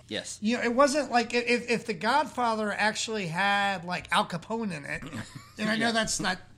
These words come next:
Speaker 2: time, you know, the time doesn't
Speaker 1: Right,
Speaker 2: line
Speaker 1: right,
Speaker 2: up
Speaker 1: right.
Speaker 2: on
Speaker 1: John
Speaker 2: that.
Speaker 1: Gotti is gonna be in,
Speaker 2: Yeah,
Speaker 1: in,
Speaker 2: but
Speaker 1: in
Speaker 2: if it, it, it, but they, they didn't. It was
Speaker 1: Right.
Speaker 2: one hundred percent fictional. Where Rocky is, like, a mix between fiction and reality.
Speaker 1: Right. I mean, we see this play out in boxing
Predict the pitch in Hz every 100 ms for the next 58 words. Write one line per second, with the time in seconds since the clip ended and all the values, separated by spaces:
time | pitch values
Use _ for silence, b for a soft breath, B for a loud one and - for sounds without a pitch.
0 | - - 196 208 196 190 180 - 180 151
1 | 156 - 202 190 170 104 - 175 180 170
2 | - 110 - 151 147 147 135 131 117 110
3 | 110 104 110 113 110 107 151 226 - 113
4 | 175 113 170 247 247 254 - 262 - 269
5 | 254 247 214 240 233 233 185 220 185 226
6 | - 151 160 185 185 185 - 190 185 240
7 | 233 240 208 208 220 185 226 - 165 143
8 | B B - 170 190 226 202 196 285 -
9 | 330 240 214 214 214 208 170 190 233 -
10 | 254 - 226 185 156 214 214 - 226 208
11 | 202 - - 120 101 95 98 127 139 147
12 | - 170 135 - 127 104 104 101 101 101
13 | - 104